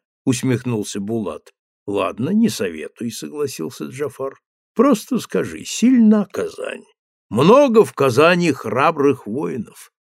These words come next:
бесчисленны запасы оружия, на два года хватит пищи. Источник воды подорвали порохом, а у них другие есть». «И ты веришь, что я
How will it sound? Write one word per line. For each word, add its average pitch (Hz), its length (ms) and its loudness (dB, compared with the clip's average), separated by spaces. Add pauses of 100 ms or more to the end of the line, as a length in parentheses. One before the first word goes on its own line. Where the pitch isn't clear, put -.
бесчисленны 202 1040 4
запасы 156 560 2
оружия, 165 680 0 (320)
на 202 240 4
два 226 240 4
года 254 340 4
хватит 190 580 0
пищи. - 580 -4 (640)
Источник 202 800 4
воды 180 340 4
подорвали 180 600 6
порохом, 170 580 2
а 127 100 6
у 180 100 6
них 285 220 2
другие 127 680 0
есть». - 500 -10 (880)
«И 107 140 -2
ты 131 220 0
веришь, 139 460 4
что - 220 -4
я 123 380 2